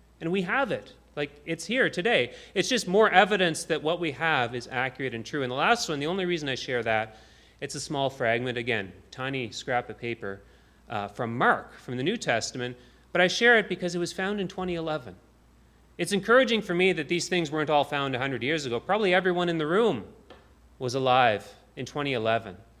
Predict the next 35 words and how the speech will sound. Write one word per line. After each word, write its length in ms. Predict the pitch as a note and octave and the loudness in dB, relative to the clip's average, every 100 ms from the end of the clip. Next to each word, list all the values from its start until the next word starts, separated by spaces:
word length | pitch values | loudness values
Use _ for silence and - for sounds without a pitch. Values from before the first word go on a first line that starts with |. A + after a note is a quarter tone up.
| _ _ - | _ _ -10
So 160 | D#3+ | -2
we're 100 | F3 | 0
still 420 | F3 - A#3+ A3+ - | 0 4 6 6 4
unearthing 640 | F3+ E3 E3+ E3 C#3+ B2+ | 2 4 4 2 -2 0
evidence 500 | C3 D#3 C#3+ A#2+ A2+ | 0 2 0 -2 -4
that's 160 | C#3+ B2 | -8 -8
showing 400 | - C#3+ C#3+ B2+ | -4 -2 -2 -2
that 160 | A#2+ A#2+ | -4 -4
the 120 | A#2 | -6
Bible 460 | A#2 C3 E3+ E3+ | -2 0 0 -2
you 200 | C#3+ D3 | -6 -8
have 480 | C#3 C#3 A#2 A2 B2+ - | -6 -2 -2 -2 -10 -12
in 120 | A#2+ | -12
front 240 | - C#3 | -8 -8
of 140 | C3+ A2+ | -8 -8
you 200 | G#2 A2+ - _ _ - | -10 -12 -20 _ _ -12
is 160 | A#2+ - | -10 -2
accurate 600 | C3+ C#3 - C3+ C3 - _ _ _ _ - | -2 -2 -6 -8 -8 -12 _ _ _ _ -10
and, 260 | A#2 A2+ B2 | -6 -6 -6
and 140 | A2+ | -10
far 260 | G#2+ C#3 C#3 | -6 -4 -2
more 180 | C3+ B2+ | -2 -4
important, 460 | A#2+ - A2 A2+ | -6 -6 -6 -6
sufficient 600 | - B2+ - C3+ - A#2 - | -10 -10 -6 -6 -6 -8 -8
to 120 | A2+ | -8
understand 720 | A#2 A#2 - C3 A#2 A2 G#2 | -6 -6 -10 -8 -6 -6 -6
what 160 | A#2 | -8
we 100 | B2+ | -6
need 160 | A2+ A2 | -8 -8
to 100 | A2 | -10
do 300 | A2 G#2 G#2 - - _ _ _ _ _ | -10 -10 -10 -16 -20 _ _ _ _ _
with 140 | A#2+ A2 | -14 -8
our 120 | G#2+ | -6
lives. 560 | G#2 F2+ F2 - - - _ _ _ _ _ _ _ - - | -6 -10 -14 -16 -16 -18 _ _ _ _ _ _ _ -20 -14
Okay. 320 | C3+ A#2 F2+ | -8 -8 -8